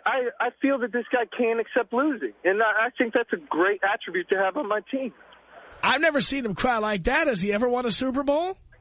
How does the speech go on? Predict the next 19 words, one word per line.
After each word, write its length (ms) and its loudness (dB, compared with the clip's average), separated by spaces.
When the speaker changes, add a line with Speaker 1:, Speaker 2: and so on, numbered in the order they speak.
Speaker 1:
No, 760 0
he 80 -4
hasn't 340 -2
won 120 -2
a 120 -6
Super 200 -2
Bowl, 240 2
and 80 -2
if 120 -6
there 100 2
was 140 -2
a 60 0
better 180 0
Speaker 2:
Why 120 4
is 80 0
he 60 -2
Speaker 1:
chance 100 -2
Speaker 2:
crying 340 2
now? 540 0